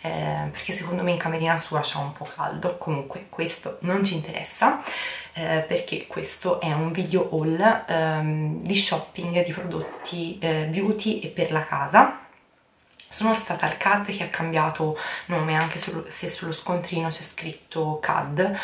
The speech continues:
però si chiama Caddis. Non so che cosa, mm, cioè, sia cambiato poi in, in soldoni, però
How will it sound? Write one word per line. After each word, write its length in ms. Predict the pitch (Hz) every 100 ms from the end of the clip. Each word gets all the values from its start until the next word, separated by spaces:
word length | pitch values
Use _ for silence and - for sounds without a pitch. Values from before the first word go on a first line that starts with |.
| - -
però 140 | - 175
si 140 | -
chiama 340 | 196 156 151 147
Caddis. 680 | - 143 143 160 - - 160 - -
Non 160 | 175
so 180 | 175 170
che 160 | - 156
cosa, 640 | 160 156 156 151 151 151
mm, 320 | 147 156 165 - - _ _ _ _ _ _ _ -
cioè, 220 | - -
sia 180 | - -
cambiato 640 | - 190 185 143 147 165
poi 260 | - 151 147
in, 200 | 151 151
in 200 | 156 160
soldoni, 580 | - 190 170 151 147 156
però 280 | - -